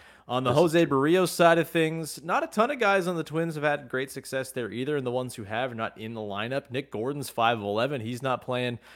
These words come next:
Speaker 1: Uh, Byron Buxton, two of ten. He's not around. Um, and after that, Carlos Correa, three of twelve, seven thirty-three O P S. Christian Vac-, Vasquez, two of eight.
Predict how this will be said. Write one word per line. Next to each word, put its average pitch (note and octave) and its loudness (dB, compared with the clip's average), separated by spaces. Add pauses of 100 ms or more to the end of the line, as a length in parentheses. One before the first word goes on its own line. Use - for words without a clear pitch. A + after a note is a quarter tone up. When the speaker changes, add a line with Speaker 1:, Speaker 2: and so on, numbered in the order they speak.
(180)
Speaker 1:
Uh, G2 -2
Byron A#2 0
Buxton, C3 0
two B2 -4
of B2 -4
ten. B2+ -8 (220)
He's B2 -6
not B2+ 2
around. A#2+ 0 (300)
Um, G2+ -2
and G2+ -6
after A#2 -2
that, A2+ -2
Carlos A#2+ -2
Correa, A#2+ 0
three A#2 -8
of G2+ -8
twelve, A#2 -2
seven A2 -4
thirty-three A2 -4
O G#2 -2
P A2 -8
S. C3 -4
Christian A2+ -10
Vac-, C3 -2
Vasquez, C3+ 2
two C3+ -2
of A#2 -2
eight. A#2+ 0